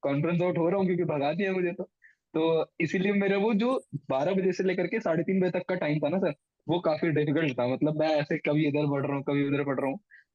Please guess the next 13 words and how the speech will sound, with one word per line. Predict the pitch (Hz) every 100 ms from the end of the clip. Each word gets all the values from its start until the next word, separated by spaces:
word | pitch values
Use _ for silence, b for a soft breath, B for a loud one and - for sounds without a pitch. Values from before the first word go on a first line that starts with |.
| _
तो | 180 208 - -
उसके | 156 - 175
बाद | 180
वो | 165 160
आए, | 135 175
कहते, | 156 - - 127 143 143 127 131
"Okay, | 127 135
so | 139
gentlemen, | 131 123 127 147 165 139 - _ _ _ _ _ _ _ _ _ 135
lot | 135
of | 151
recommendations | 147 139 143 147 143 151 147
today।" | 147 165